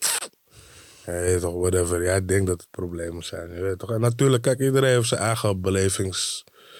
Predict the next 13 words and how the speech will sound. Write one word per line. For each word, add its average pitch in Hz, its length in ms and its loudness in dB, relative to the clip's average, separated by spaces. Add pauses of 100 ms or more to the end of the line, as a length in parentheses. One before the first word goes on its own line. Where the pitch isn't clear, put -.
(800)
eh, 87 340 -2
manier 95 380 2
van 90 200 0
dingen 95 300 2
beleven, 87 500 0
weet 87 180 -4
je. 98 100 2
En, 92 200 2
eh, 87 320 -2 (800)
weet 87 220 -8
je, 101 80 -2
maar 98 180 2
de, 92 460 0